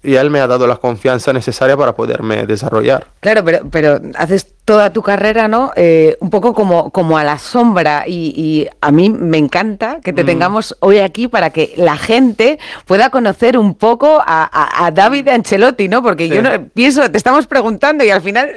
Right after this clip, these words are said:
Speaker 2: siempre ye-, terminamos hablando de tu padre y dirá, "Oye,
Speaker 1: Eh,
Speaker 2: <laughs> ¿por qué
Speaker 1: es
Speaker 2: no habláis de
Speaker 1: normal.
Speaker 2: mí? ¿Qué,
Speaker 1: Sí,
Speaker 2: qué
Speaker 1: sí,
Speaker 2: te
Speaker 1: sí.
Speaker 2: gustaría que la gente supiera de
Speaker 1: Sí.
Speaker 2: ti?".
Speaker 1: Eh, no, no, no.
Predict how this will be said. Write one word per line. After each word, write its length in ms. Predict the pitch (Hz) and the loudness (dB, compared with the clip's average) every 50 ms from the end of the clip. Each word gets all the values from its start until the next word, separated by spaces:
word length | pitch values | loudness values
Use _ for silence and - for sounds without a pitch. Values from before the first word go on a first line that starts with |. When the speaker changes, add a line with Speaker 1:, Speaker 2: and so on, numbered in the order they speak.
| - 214 | -8 -8
Speaker 2:
siempre 460 | 156 - 269 285 294 269 254 254 226 | -4 0 0 0 2 2 0 0 2
ye-, 180 | 214 220 220 220 | 0 0 -2 -4
terminamos 640 | 180 - - 233 233 233 226 208 247 285 285 - 262 | -10 -4 -2 -2 0 0 0 0 2 2 2 2 2
hablando 340 | 240 214 226 247 247 254 | 2 2 2 0 2 2
de 80 | 262 240 | 0 2
tu 160 | 196 240 220 202 | 2 0 0 2
padre 260 | 226 220 208 190 190 | 0 2 2 0 -2
y 40 | 185 | -2
dirá, 240 | 185 185 175 175 190 | -2 -2 -2 0 0
"Oye, 340 | 226 277 285 233 208 214 269 | 0 0 0 0 0 0 0
Speaker 1:
Eh, 180 | - - - - 392 453 466 392 | 0 0 -2 -4 -4 -6 -8 -8
Speaker 2:
<laughs> 160 | - - - | -8 -10 -4
¿por 180 | 220 226 226 | -2 0 2
qué 100 | 185 196 | 2 2
Speaker 1:
es 60 | - - | 2 4
Speaker 2:
no 60 | 320 | 2
habláis 300 | - 349 370 - - 190 | 2 4 4 2 2 2
de 100 | - 269 262 | 2 0 0
Speaker 1:
normal. 140 | 277 294 349 | 0 0 -2
Speaker 2:
mí? 120 | 320 247 | -2 0
¿Qué, 100 | 175 247 262 | 0 0 2
Speaker 1:
Sí, 40 | 240 | 2
Speaker 2:
qué 260 | 180 185 165 147 135 | 2 2 2 0 0
Speaker 1:
sí, 140 | - 254 269 | 0 -2 2
Speaker 2:
te 100 | - 320 | 2 2
Speaker 1:
sí. 60 | 320 | 2
Speaker 2:
gustaría 460 | 330 339 - - 320 277 254 220 185 | 0 -4 -2 0 2 2 2 2 2
que 80 | 160 196 | 0 -2
la 100 | 185 185 | -2 -2
gente 280 | - 214 202 - - | -2 -6 -6 -6 -6
supiera 380 | - 196 180 160 175 175 170 165 | -6 -4 -2 0 2 2 4 2
de 100 | 165 160 | 2 0
Speaker 1:
Sí. 220 | 147 131 139 139 123 | -2 -2 -4 -4 -6
Speaker 2:
ti?". 80 | - - _ _ _ _ _ _ _ _ - | -8 -12 _ _ _ _ _ _ _ _ -6
Speaker 1:
Eh, 300 | 151 147 139 135 135 135 131 - - | -2 0 2 2 2 0 -2 -6 -2
no, 320 | 269 294 220 135 123 127 | 0 2 2 2 0 0
no, 120 | 127 120 120 | -2 -2 -2
no. 220 | 120 117 107 | -2 -2 -2